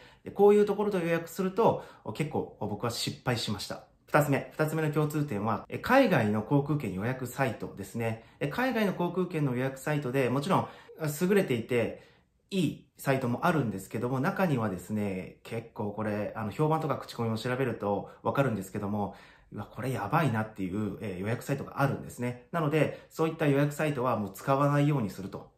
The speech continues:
いうことです。評判の悪い予約サイトは、あー、使わないと。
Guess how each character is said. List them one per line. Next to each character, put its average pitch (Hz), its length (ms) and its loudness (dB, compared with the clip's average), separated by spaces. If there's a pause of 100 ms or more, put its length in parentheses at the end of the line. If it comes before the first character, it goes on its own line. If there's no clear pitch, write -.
い 107 100 -4
う 101 120 -2
こ 92 120 -8
と 80 180 -10
で 95 140 -8
す。 - 220 -12
評 135 180 2
判 131 140 4
の 127 100 2
悪 127 200 2
い 101 160 -4
予 98 60 -6
約 101 180 -4
サ 107 100 -4
イ 98 80 -2
ト 127 80 -2
は、 135 200 2 (200)
あ 92 160 -8
ー、 90 80 -8
使 - 180 -4
わ 107 100 0
な 104 80 0
い 101 40 -2
と。 78 180 -10